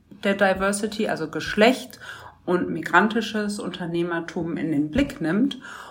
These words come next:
und ganz explizit versucht, die Rahmenbedingungen für Migrantinnen und Frauen zu verbessern.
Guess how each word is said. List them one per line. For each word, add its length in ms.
und 220
ganz 340
explizit 720
versucht, 480
die 60
Rahmenbedingungen 1000
für 160
Migrantinnen 720
und 240
Frauen 480
zu 160
verbessern. 640